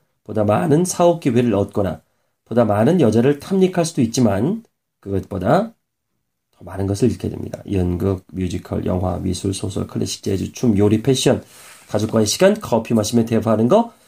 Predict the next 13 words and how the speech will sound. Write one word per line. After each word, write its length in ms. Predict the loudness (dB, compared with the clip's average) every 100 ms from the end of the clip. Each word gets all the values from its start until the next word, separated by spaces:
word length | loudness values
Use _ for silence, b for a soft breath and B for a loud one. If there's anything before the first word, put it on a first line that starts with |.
| B B
천천히 500 | -20 -4 -2 2 0
산책하기, 640 | 2 -2 -2 0 0 0 2
운동, 540 | 6 8 8 4 2 -2 _ _ _ -6
어려운 260 | 0 0
사람 260 | 2 0 0
돕기, 480 | -2 2 2 2 0 _ _ _ _ _
새로운 500 | -12 0 2 4 4
일을 220 | 4 2
공부하고 480 | 2 0 2 0 0
도전하기. 520 | 0 -2 -6 -10 -18 _ _ _ _ _ B B B
이런 260 | -2 0 0
즐거운 440 | 4 6 6 4
것들을 480 | 0 -4 -4 -4 -6